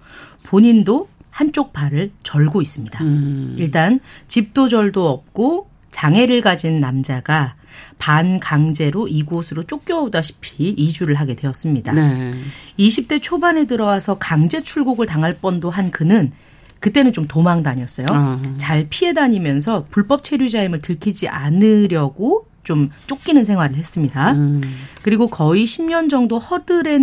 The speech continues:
Speaker 1: 일을 해가며 돈을 악착같이 모아서 겨우 영주권을 받았고 지금은 당당하게, 어, 아무리 낮은 일이라도
Speaker 2: 음.
Speaker 1: 당당한 신분으로 할 수 있게 되었습니다. 그것에 일단 만족하고 있어요.
Speaker 2: 네.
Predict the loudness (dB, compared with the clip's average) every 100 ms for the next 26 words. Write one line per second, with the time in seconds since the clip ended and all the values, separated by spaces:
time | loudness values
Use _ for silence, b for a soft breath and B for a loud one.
0 | 4 2 -2 -4 -2 0 0 -2 -2 0
1 | 0 -2 -4 -4 -6 -4 -2 -2 -2 0
2 | 0 0 -2 B B B -2 2 2 2
3 | 2 0 0 0 0 -4 -6 -6 -2 0
4 | 0 -2 B -18 -10 -2 -2 0 0 2
5 | 2 0 0 0 -2 B B B -10 -8
6 | -6 -8 b -2 0 2 2 2 2 2
7 | 2 2 0 -2 0 0 -2 -8 _ _
8 | _ -2 0 0 -4 -4 0 2 2 2
9 | 0 0 -2 -2 -2 -4 -6 -6 -6 -6
10 | -4 -4 -6 -4 -2 0 0 0 -2 -2
11 | -2 -2 -2 -4 -6 -8 -8 -10 -2 2
12 | 2 2 -2 -6